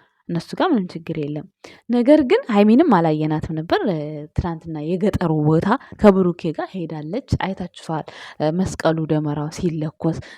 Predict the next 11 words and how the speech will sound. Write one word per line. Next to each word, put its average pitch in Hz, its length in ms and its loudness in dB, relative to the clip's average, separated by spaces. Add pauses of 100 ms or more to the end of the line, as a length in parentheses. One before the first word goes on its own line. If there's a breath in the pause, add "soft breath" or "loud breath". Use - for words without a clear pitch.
ግን 254 160 4
የት 247 180 2
ቦታ 208 260 2
ነው 190 140 6
የሄዱት 175 280 8
እናንተ? 196 300 2 (200)
እንትን 233 260 2
ይመስላል 156 460 0
ይሄ፣ 175 120 2 (460 loud breath)
እ፣ 160 220 -6
ምንድነው 170 380 -6